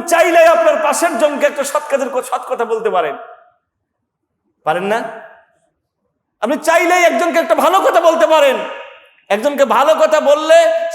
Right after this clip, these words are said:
সদকার সওয়াব হবে, শুধু সদকারই সওয়াব হবে না। রসুল বলেন, যে ব্যক্তি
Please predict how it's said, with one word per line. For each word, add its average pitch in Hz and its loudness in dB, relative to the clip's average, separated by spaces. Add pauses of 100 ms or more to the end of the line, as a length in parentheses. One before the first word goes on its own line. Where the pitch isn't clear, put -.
সদকার 359 2
সওয়াব 285 0
হবে, 240 0
শুধু 311 -4
সদকারই 339 0
সওয়াব 262 0
হবে 208 -2
না। 180 -2 (260)
রসুল 226 -6
বলেন, 220 0
যে 180 -2
ব্যক্তি 214 -8